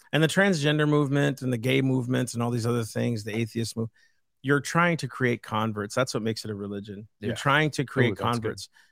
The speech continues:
Speaker 1: You're, you're going out there and making proselytes of yourselves. That's what you're doing, right?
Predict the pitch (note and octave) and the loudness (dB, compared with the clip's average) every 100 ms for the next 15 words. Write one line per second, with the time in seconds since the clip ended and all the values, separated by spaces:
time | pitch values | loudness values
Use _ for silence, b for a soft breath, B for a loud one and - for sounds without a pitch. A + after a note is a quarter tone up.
0 | b C#3+ D#3 C#3+ C3 D#3+ D3+ C#3 C#3 C#3 | b 2 4 4 8 8 8 6 6 6
1 | B2 C3 B2+ A#2+ - A#2+ G#2+ - A2+ A2 | 8 6 4 0 2 0 0 -4 -4 -4
2 | A2+ G#2+ G#2+ - G2+ G#2 G#2+ B2+ C#3+ E3 | -6 -6 -6 -6 -6 -6 -4 -4 -4 -4
3 | E3 A#2+ A2 A2 G#2+ _ _ _ - B2+ | -4 -4 -6 -8 -10 _ _ _ 4 6
4 | A#2+ | 6